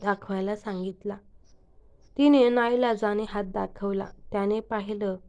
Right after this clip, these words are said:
त्यामध्ये विराज लिहिलं होतं. तो आनंदाने तिची मेहंदी पाहत बसला.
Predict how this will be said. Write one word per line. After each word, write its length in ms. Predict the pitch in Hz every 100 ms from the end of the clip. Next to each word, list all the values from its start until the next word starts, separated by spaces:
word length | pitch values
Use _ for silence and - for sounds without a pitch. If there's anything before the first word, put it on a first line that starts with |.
| - - - -
त्यामध्ये 500 | 254 262 254 202 240
विराज 360 | 226 220 214 214 - - - - - - - _ _ _ 220
लिहिलं 300 | 220 214 220
होतं. 300 | 220 202 196
तो 400 | 185 _ - 269
आनंदाने 640 | 247 233 233 226 226 220
तिची 280 | 220 208 220
मेहंदी 360 | 240 226 202 202
पाहत 320 | 202 202 202
बसला. 460 | 202 202 196 196